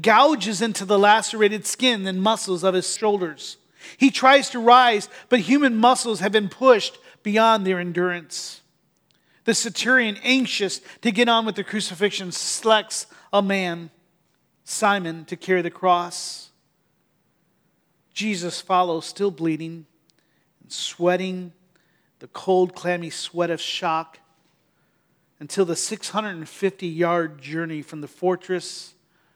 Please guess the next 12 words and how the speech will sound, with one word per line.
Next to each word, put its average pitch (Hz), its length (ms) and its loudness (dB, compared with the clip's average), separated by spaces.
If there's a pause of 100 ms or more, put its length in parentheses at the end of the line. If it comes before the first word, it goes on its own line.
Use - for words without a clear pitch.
(120)
to 156 140 -14
Golgotha 147 600 -6
is 139 160 -10
finally 139 300 -12
completed. 135 580 -16 (1600)
Jesus 208 460 -4
is 170 140 -6
offered 190 340 2
wine 185 360 -2
mixed 180 200 -6
with 165 160 -12
myrrh, 165 380 -6